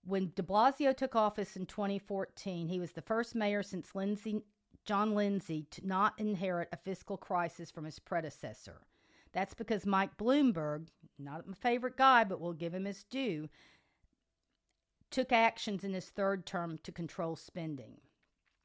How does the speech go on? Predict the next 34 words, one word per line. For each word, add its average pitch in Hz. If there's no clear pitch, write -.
As 175
the 175
financial 214
crisis 233
hit 220
in 202
two -
thousand 208
eight, 180
Bloomberg 185
did 170
something 170
quite 170
reasonable. 147
He 202
told 208
the 202
city's 226
workforce, 202
mainly 202
teachers 208
and 185
other 180
civilians, 180
that 156
if 156
they 208
couldn't 233
find 196
savings 185
to 170
pay 175
for 170
raises, 175